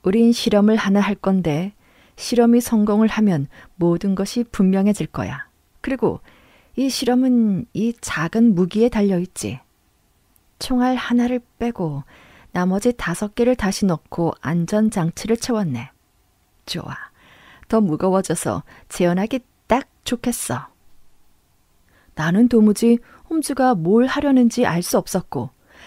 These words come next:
그는 작은 햄프셔 역에 도착할 때까지 생각에 잠겨 있었다. 우린 흔들거리는 마차를 타고 십오 분을 달려 우리의 믿음직한 친구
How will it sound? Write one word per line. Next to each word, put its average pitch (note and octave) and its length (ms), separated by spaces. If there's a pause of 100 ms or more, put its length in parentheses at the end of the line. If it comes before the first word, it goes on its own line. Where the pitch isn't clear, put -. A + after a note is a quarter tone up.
(120)
그는 F#3 420
작은 F#3 520
햄프셔 C#4 460
역에 A3 300
도착할 G3+ 500
때까지 F#3+ 640 (180)
생각에 C#4 520
잠겨 F3+ 320
있었다. D3 500 (560)
우린 G3+ 260 (320)
흔들거리는 C4 680
마차를 F#3+ 460
타고 E3+ 500 (280)
십오 D#4 320
분을 C4+ 240
달려 C#3 400 (340)
우리의 F3 420
믿음직한 A3+ 680
친구 D3+ 480